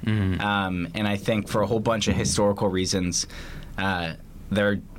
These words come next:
Speaker 2: aren't that many other options than college. Um, if you're ambitious and aspirational and wanna have a sort of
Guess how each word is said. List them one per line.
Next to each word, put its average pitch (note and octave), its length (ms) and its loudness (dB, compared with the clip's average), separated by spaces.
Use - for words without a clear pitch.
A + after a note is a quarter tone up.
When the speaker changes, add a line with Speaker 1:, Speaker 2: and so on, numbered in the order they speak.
Speaker 2:
aren't G#2 260 0
that A2 200 -2
many G#2+ 280 0
other G2+ 260 2
options D2 600 -4
than D2+ 180 -2
college. B1 580 -4
Um, D2+ 460 -2
if D#2+ 200 -8
you're F#2 100 0
ambitious E2 680 0
and D#2+ 120 -2
aspirational E2 680 -2
and E2 140 2
wanna E2 220 0
have E2 260 -6
a D#2 340 -2
sort E2 200 -2
of D2 80 -6